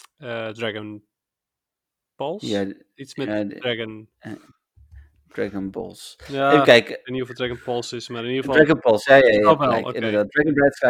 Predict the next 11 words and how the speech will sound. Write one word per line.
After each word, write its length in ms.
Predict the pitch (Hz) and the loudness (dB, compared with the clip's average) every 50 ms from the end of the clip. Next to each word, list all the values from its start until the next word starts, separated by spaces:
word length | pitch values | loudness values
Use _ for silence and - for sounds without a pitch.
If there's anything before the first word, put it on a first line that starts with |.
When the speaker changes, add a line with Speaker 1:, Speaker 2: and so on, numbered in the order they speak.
| 120 | 2
Speaker 2:
Attack, 240 | 104 - 120 113 101 | 2 0 -2 -2 -2
Dragon 260 | 101 110 101 101 98 | -4 -8 -8 -8 -6
Pulse. 340 | - 147 165 214 269 - - - - - - - - - | 0 2 2 2 2 0 -6 -18 -20 -20 -20 -20 -18 -6
Mijn 180 | - 135 131 127 | -2 0 0 0
tweede 400 | - - 226 254 254 226 196 165 | 6 8 8 8 10 8 4 4
is 200 | - 143 - - | 0 -4 -6 -4
een, 240 | - 135 123 135 - | -4 -2 -2 -4 -6
eh, 360 | - - 127 120 117 113 113 110 - - 127 | -4 -4 -2 0 0 -2 -2 -6 -8 -10 -10
een 80 | 120 104 | -8 -8
Shadow 480 | - - - 247 233 220 190 180 - - | -2 4 4 6 6 6 4 2 -2 -8
Swampert. 720 | - - - 139 110 95 101 101 - 180 233 - - _ | -14 -10 -4 -2 -2 -2 -2 -2 -2 -2 -2 -4 -10 _